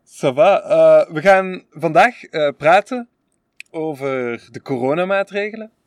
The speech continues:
en de regels en de impact van de regels op de mensheid en de vraag of de regels hier in België en over de hele wereld, eh, of hoe we de, ons daarbij kunnen vinden en wat we daaruit kunnen leren.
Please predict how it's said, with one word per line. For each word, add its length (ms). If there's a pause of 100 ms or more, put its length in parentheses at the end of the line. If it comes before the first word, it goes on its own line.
(140)
en 360
de 100
regels 640
en 120
de 80
impact 460
van 180
de 60
regels 400
op 160
de 60
mensheid 520
en 160
de 100
vraag 400 (460)
of 220
de 360
regels 540
hier 200
in 140
België 400
en 260
over 240
de 80
hele 260
wereld, 500 (720)
eh, 380
of 380 (160)
hoe 440
we 80
de, 120
ons 160
daarbij 280
kunnen 240
vinden 300
en 100
wat 140
we 60
daaruit 320
kunnen 220
leren. 360